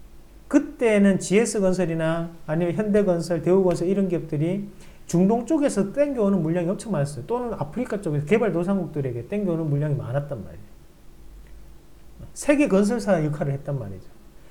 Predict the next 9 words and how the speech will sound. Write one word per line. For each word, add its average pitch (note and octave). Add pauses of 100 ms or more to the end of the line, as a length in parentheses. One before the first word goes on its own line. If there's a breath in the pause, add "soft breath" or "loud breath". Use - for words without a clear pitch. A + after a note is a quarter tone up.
그 B3+
지금 C4+
같은 G#3
경우에는 E3
거기에 B3+
대한 D#3+
물량 F3+
자체가 D3
어떻습니까? B2+